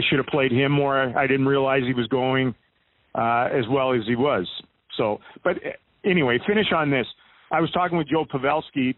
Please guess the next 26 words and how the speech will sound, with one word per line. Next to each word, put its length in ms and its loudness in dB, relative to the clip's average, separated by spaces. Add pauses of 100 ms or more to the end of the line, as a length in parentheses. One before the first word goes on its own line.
(160)
about, 400 -2 (240)
uh, 200 -2 (100)
DeBoer 400 -2 (800)
and, 580 0 (200)
and 360 -2 (240)
their 240 2
success 440 -2
in 180 0
San 220 0
Jose 320 2
and 140 0
that 180 -2
together. 400 0
And 360 0 (480)
he 340 2 (100)
said, 240 2
"I 320 2 (100)
loved 360 0 (400)
playing 280 0
a 60 0 (100)
four-line 500 0
game 420 -2 (400)
and 560 0
a, 300 -2
a 80 0
very, 540 0